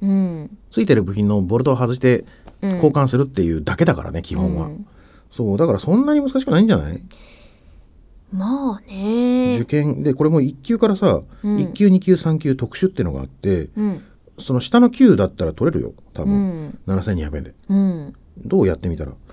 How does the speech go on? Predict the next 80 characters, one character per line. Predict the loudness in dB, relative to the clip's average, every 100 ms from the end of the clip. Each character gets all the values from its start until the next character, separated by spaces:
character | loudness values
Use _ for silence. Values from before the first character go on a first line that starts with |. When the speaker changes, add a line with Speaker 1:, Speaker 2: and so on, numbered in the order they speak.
| -20 -8
Speaker 2:
も | -2 0
う |
あ | 0
の、 | -2
Speaker 1:
ち | -4 -8
ょ | -4
っ |
と、 |
ち | -2
ょ | -2
っ |
と | 0
興 | 0
味 | 2 0
は | -2
あ |
る | -4
よ。 | 0 2
Speaker 2:
ね、 | 2 0 -4
Speaker 1:
う | -2
ん。 | 0
Speaker 2:
あ | 4
の | 6
エ | 6
ブ | 6
リ | 4 2 0
ィ |
と | 0 0
は |
も | 0 0 -2 -6
う |
切 | -6
っ | -2
て |
も | 0
切 | 0
れ | 0
な | 2
い | 0
よ。 | -4 -10 -10 -8 -10 -4
Speaker 1:
<laughs> | 0 0 2 2 2
切 | 4 6
り | 6
た | 6 6
い。 | 6
Speaker 2:
い | 4 6 10
や | 12
い | 12
や |
い | 10
や | 10
い |
や | 6
い | 4
や。 |
Speaker 1:
<laughs> | 0 0 -2 -8 0 0 0 -2 -8 -8 -6 -6 -4 -6 -8 -2
う | 0
ん。 |
Speaker 2:
う |
ん。 | 0 -2 -8 -16 -16 -12 -10 -8
い | -6
や | -6
い | -6
や | -8
い | -8
や | -10 -12
い | -10
や | -8
い | -8
や | -8
ね。 | -10 -12 -16 -14
も | -8
う |
三 | 0 2 4
級 | 2
か | 0
ら | 2
取 | 2
れ |
ば？ | 2 -2